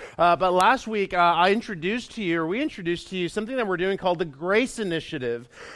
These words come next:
The Grace Initiative is a three-week giving campaign where our aim is to raise one thousand dollars by next Sunday. So it's a week from today. And the purpose of these, this thousand dollars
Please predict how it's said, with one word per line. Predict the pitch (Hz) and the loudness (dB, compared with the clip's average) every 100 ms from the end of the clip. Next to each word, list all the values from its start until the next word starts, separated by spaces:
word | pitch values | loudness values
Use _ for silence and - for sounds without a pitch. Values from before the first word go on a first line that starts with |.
| - | -4
The | 180 | 0
Grace | 165 214 285 | 4 4 4
Initiative | 262 226 202 - 202 202 | 0 -2 -2 -2 2 2
is | 175 160 | 2 -2
a | |
three-week | - - 196 226 233 214 220 - 131 | -4 -4 -2 0 0 -2 -4 -6 0
giving | 196 226 240 | 0 2 -2
campaign | 165 175 151 139 156 156 156 | -2 -2 -2 -2 -4 -4 -6
where | 143 175 180 175 | 0 4 4 4
our | 160 190 185 - - | 2 4 2 -2 -4
aim | 220 277 226 135 135 - - - | 0 2 2 2 -2 -6 -10 -6
is | - 196 - | 0 0 0
to | - 180 | -8 -6
raise | 160 190 180 175 | 0 2 4 2
one | 156 151 214 | 0 0 0
thousand | - 220 240 220 269 | 2 2 2 0 -2
dollars | 240 151 151 160 170 139 | 2 4 4 2 -2 -2
by | 123 175 175 175 170 | 2 4 6 2 -2
next | 151 156 196 - - | -6 -2 -2 -4 -14
Sunday. | - - 196 160 123 | -10 -2 0 0 -2
So | 160 | -4
it's | 151 | -6
a | 165 | -4
week | 147 196 202 | -2 -4 -4
from | - 202 196 | -4 -2 -2
today. | 190 156 180 170 120 - - - - | -4 0 4 4 2 -2 -14 -8 0
And | 170 170 | 2 2
the | 170 | -2
purpose | 135 208 254 254 175 | 0 2 2 0 -2
of | 180 151 147 | -4 -6 -6
these, | 185 185 - | -2 -2 -2
this | 156 180 | -4 -6
thousand | - 175 185 202 190 180 | -2 2 4 2 0 2
dollars | 160 160 123 139 180 | 4 4 2 -2 -8